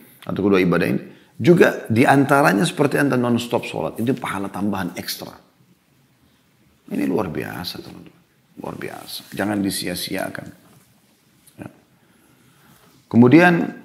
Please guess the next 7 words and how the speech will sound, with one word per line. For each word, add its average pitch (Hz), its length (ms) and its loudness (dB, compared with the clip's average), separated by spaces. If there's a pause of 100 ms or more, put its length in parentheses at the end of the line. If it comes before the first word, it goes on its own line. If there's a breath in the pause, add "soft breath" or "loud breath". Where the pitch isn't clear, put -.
(1400)
ini 117 240 6
keutamaan 104 460 0
sholat 92 260 -4
Isya 98 240 -4
dan 85 160 -4
subuh, 85 320 0
ya. 82 80 -8